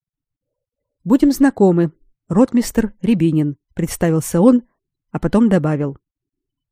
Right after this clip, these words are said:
"Я был секундантом на дуэли между моим другом Петром Иваницким и князем Черкасским. Его светлость жив.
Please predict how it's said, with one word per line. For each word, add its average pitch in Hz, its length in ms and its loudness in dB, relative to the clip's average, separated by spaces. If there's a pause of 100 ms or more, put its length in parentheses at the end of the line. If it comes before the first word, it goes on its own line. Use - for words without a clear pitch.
(200)
"Я 175 200 0
был 175 160 0
секундантом 175 760 -2
на 147 120 -4
дуэли 175 360 0
между 160 300 -2
моим 160 260 -2
другом 160 380 -2
Петром 160 380 -2
Иваницким 208 680 -2 (220)
и 262 100 -6
князем 180 380 -4
Черкасским. 147 760 -10 (720)
Его 196 240 -2
светлость 190 480 -4
жив. 147 400 -6